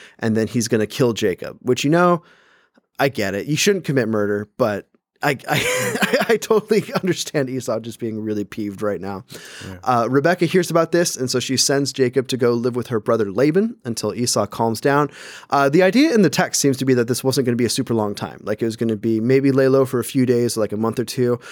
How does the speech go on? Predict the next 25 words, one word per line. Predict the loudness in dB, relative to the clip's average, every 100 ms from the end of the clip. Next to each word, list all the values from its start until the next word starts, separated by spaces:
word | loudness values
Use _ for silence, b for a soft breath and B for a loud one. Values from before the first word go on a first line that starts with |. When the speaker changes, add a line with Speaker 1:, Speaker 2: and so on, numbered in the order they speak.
| B B -2
Speaker 1:
uh, | 0
but | 2 2
we'll | 2
see | 2 2
that's | 2 2
not | 2
exactly | 4 2 2
how | 2 2
it | 2
goes. | 2 2 0
Jacob's | -2 -2 -2
gonna | -2 -2
be | 0
over | 0 0
there | -4
for, | -2 -4 -4 -8
for | -10
quite | -6 -4 -2
some | -2 -2
time. | -4 -8 -12 B B B B
Uh, | 0 2 2 2
going | 2 4 4
back | 0
to | -2 2
Esau | 2 2 0 0